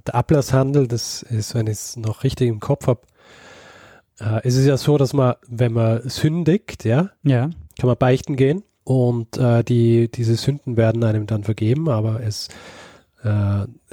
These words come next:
Speaker 1: es bleibt dann noch immer ein bisschen was übrig, ja, sowas wie ein Grauschleier, ja. <laughs> Und, äh, diesen Grauschleier kriegt man mit, mit, äh, mit Beten und so weiter nicht weg, sondern nur,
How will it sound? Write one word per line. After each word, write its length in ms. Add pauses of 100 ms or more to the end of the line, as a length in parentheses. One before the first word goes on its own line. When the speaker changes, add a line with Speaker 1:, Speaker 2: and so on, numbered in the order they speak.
(260)
Speaker 1:
es 180
bleibt 360
dann 80
noch 120
immer 280
ein 80
bisschen 220
was 160
übrig, 640
ja, 320
sowas 500
wie 120
ein 200
Grauschleier, 960 (220)
ja. 220
<laughs> 60 (600)
Und, 500
äh, 300
diesen 260
Grauschleier 680
kriegt 280
man 80
mit, 160 (180)
mit, 460
äh, 420
mit 520
Beten 340
und 140
so 140
weiter 260
nicht 180
weg, 180
sondern 280
nur, 200